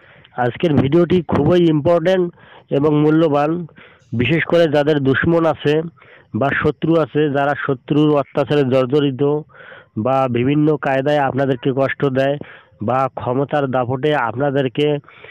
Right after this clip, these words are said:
যে কোনো উপায়ে শায়েস্তা করে, তাদেরকে উচিত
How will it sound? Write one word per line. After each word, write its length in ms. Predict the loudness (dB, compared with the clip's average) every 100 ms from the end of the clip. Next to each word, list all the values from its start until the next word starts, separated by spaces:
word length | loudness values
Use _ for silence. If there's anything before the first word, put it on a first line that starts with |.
| -20 _
যে 240 | -6 -2 -2
কোনো 260 | 0 0
উপায়ে 320 | 0 0 0
শায়েস্তা 600 | 0 -2 -2 -4 -2 -6
করে, 300 | -2 0 2 0 -4 -8 -8 -10 _ -20 -20 -20 -20 -12 -4
তাদেরকে 460 | -2 0 -2 0
উচিত 340 | 0 0 -2